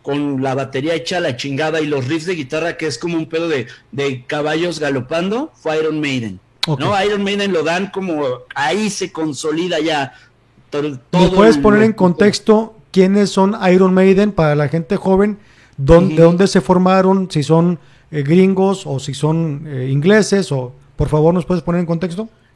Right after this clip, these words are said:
Speaker 1: Sí, es un grupo inglés, cabrón, que según yo sale a finales de los setentas, cuando todavía está la influencia del punk muy fuerte. De hecho, los primeros toquines de Iron Maiden sonaban más a punk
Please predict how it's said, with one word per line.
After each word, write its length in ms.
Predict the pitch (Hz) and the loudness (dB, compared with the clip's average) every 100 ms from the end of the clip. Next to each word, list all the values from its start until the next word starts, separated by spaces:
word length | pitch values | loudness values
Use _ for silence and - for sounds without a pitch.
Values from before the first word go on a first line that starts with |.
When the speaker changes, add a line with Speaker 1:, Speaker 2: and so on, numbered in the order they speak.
| _ _ | _ _
Speaker 1:
Sí, 320 | - 175 202 | -12 -6 -4
es 200 | 208 202 | -4 -4
un 100 | 214 | -6
grupo 500 | 214 196 _ _ 214 | -6 -10 _ _ -6
inglés, 520 | 208 151 156 185 202 | -4 -4 -4 -4 -6
cabrón, 340 | - 202 214 233 | -6 -6 -4 -6
que 120 | 165 | -8
según 280 | 147 165 180 | -6 -4 -4
yo 120 | 190 | -4
sale 360 | 190 180 185 196 | -4 -4 -4 -4
a 140 | 135 | -8
finales 480 | 127 143 156 175 170 | -8 -6 -6 -6 -6
de 80 | 160 | -6
los 160 | 123 | -8
setentas, 560 | - 123 160 165 208 214 - - _ | -10 -10 -8 -6 -6 -8 -14 -20 _
cuando 280 | 147 151 139 | -6 -6 -6
todavía 360 | 160 190 185 | -4 -4 -4
está 240 | 185 - 180 | -6 -6 -6
la 80 | 175 | -4
influencia 600 | 147 131 151 156 185 175 | -6 -4 -4 -4 -4 -4
del 240 | 143 123 | -2 -4
punk 400 | 127 151 165 156 - _ | -4 -4 -2 -4 -10 _
muy 280 | 131 143 160 | -6 -4 -4
fuerte. 560 | 156 165 185 185 143 131 - - _ - | -6 -6 -4 -6 -10 -14 -18 -20 _ -4
De 180 | 156 185 | -2 -2
hecho, 380 | 180 220 247 - | -2 -2 -2 -2
los 240 | 165 160 | -4 -4
primeros 500 | - 156 160 190 214 | -4 -4 -2 -2 -4
toquines 460 | 208 151 170 180 170 | -6 -8 -6 -6 -6
de 160 | 170 170 | -4 -4
Iron 180 | 170 | -4
Maiden 320 | 170 170 185 190 | -4 -4 -4 -6
sonaban 500 | 165 160 170 170 170 | -6 -4 -2 -4 -4
más 220 | 165 165 | -4 -6
a 160 | 139 | -8
punk 300 | - 170 190 | -4 -4 -4